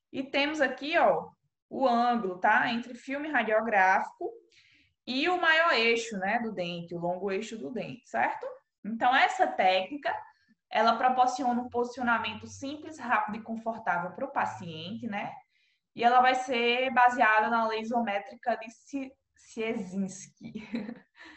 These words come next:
A imagem projetada tem o mesmo comprimento e as mesmas proporções do objeto, desde que o feixe de raio-x central seja perpendicular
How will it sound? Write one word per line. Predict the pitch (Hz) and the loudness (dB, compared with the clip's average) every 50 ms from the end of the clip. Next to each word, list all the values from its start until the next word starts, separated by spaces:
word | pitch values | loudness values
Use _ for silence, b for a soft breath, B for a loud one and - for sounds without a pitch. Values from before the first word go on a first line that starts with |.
| B B B B B B B | B B B B B B B
A | - 226 247 | 4 6 6
imagem | 269 285 277 254 240 233 233 247 285 302 294 277 262 | 6 4 4 4 6 6 6 6 4 2 0 -4 -4
projetada | - 247 226 226 226 220 220 214 - 196 185 180 185 240 233 | -2 0 0 0 0 0 -2 0 2 2 4 2 2 0 -4
tem | - 233 | -6 -6
o | 220 220 | -6 -6
mesmo | 220 220 220 240 269 254 - 294 277 | -4 -2 0 0 -2 -2 -4 -8 -8
comprimento | - 269 240 - 269 233 220 196 180 180 180 196 202 220 | -8 -8 -6 -6 -4 -6 -6 -6 -8 -10 -10 -10 -8 -4
e | 208 | 0
as | 202 202 202 202 | 0 0 0 -2
mesmas | 208 208 208 214 214 226 240 262 - | -4 -4 -4 -4 -4 -4 -6 -8 -6
proporções | - 240 220 226 - 247 247 247 247 - 233 208 208 208 208 | -4 -2 -2 0 2 2 2 2 0 -4 -8 -10 -10 -10 -8
do | 233 | -8
objeto, | 247 226 233 294 - 262 190 156 139 - - _ _ _ _ _ _ b b b b b _ | -8 -8 -8 -10 -8 -8 -8 -8 -8 -12 -16 _ _ _ _ _ _ b b b b b _
desde | - 180 226 233 247 269 294 294 294 | -6 -2 2 4 4 4 2 0 -2
que | - 294 277 | -6 -8 -8
o | 277 | -8
feixe | - - - 220 214 220 220 - 226 208 | -10 -8 -6 -4 -4 -4 -4 -6 -8 -8
de | 202 226 | -8 -4
raio-x | 220 214 196 196 196 - - 185 180 - - | -2 -2 -2 -2 -4 -6 -10 -14 -16 -14 -14
central | 202 202 226 - 214 190 180 185 185 - | -14 -12 -10 -4 0 2 4 4 2 2
seja | - 226 220 214 202 | -2 -4 -6 -6 -8
perpendicular | - - 233 233 262 262 - - 285 247 226 233 226 - - 294 285 233 208 202 220 226 240 | -4 0 2 2 2 2 -2 -6 -8 -8 -8 -8 -10 -10 -6 -2 2 4 4 4 2 2 -2